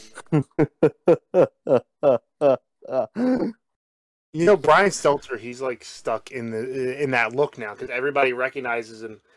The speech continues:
Speaker 2: So he could definitely, like, lose weight. He could maybe shave his hair, you know, have the bald look, and he might not look half bad, but now he's kinda stuck
Speaker 1: That's
Speaker 2: like
Speaker 1: not
Speaker 2: this.
Speaker 1: to save him
Speaker 2: Not that
Speaker 1: from
Speaker 2: he ever,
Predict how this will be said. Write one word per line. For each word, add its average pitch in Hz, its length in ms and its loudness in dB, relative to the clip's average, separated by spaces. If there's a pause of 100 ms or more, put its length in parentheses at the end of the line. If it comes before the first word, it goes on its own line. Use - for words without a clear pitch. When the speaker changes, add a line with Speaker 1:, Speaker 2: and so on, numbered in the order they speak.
(120)
Speaker 2:
So 151 160 0
he 202 80 2
could 226 160 -4
definitely, 175 320 4
like, 131 160 0
lose 135 340 -10
weight. 147 440 2 (200)
He 147 140 -12
could 147 140 -2
maybe 143 260 2
shave 147 320 2
his 131 100 -6
hair, 139 400 2
you 143 60 0
know, 139 160 -2
have 131 200 -2
the 131 60 -6
bald 135 400 -2
look, 139 220 -4 (260)
and 147 80 -6
he 147 100 -6
might 165 280 2
not 156 240 2
look 156 160 2
half 131 280 -4
bad, 131 380 -2
but 123 100 -10
now 131 160 -6
he's 139 160 -8
kinda 127 220 -6
stuck 160 300 0
Speaker 1:
That's - 100 -20
Speaker 2:
like 113 120 -2
Speaker 1:
not - 80 0 (120)
Speaker 2:
this. - 120 -14
Speaker 1:
to - 60 -20
save 165 260 4
him 160 40 0
Speaker 2:
Not 277 140 4
that 330 100 4
Speaker 1:
from 247 120 2
Speaker 2:
he 180 80 2
ever, - 280 2